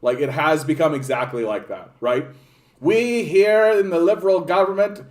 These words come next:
hear that you are, uh, uh, complaining about climate change.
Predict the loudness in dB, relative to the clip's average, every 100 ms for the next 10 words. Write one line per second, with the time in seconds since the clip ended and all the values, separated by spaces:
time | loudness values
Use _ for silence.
0 | _ 0 4 4 2 0 4 4 4 0
1 | -6 -2 -2 -2 -6 -6 -2 2 2 0
2 | -2 2 0 -2 -8 _ _ _ _ _
3 | _ _ _ _ _ _ 0 4 6 6
4 | 4 -2 -4 0 0 -4 -10 -20 -20 -20